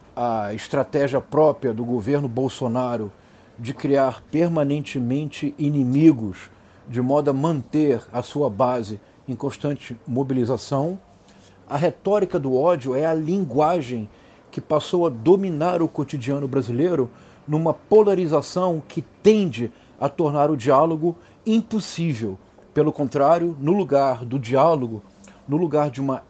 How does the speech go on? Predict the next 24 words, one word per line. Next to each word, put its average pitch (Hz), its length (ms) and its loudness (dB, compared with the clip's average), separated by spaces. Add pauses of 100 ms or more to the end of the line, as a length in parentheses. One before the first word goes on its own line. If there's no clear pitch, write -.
ética 196 420 0
do 139 120 -2
diálogo, 127 560 0 (240)
surge 170 420 0
a 156 80 2
retórica 170 920 2
do 170 140 2
ódio. 113 400 2 (400)
E 151 60 -4
nós 170 200 0
vivemos 165 600 0
isto 160 320 -6
no 143 80 -2
Brasil, 143 520 0
Anderson, 123 420 0 (440)
na 139 140 4
campanha 156 380 0
eleitoral 147 480 2
de 120 80 -10
dois 120 220 -2
mil 143 140 -2
e - 20 -6
dezoito, 127 540 0 (360)
quando 147 400 0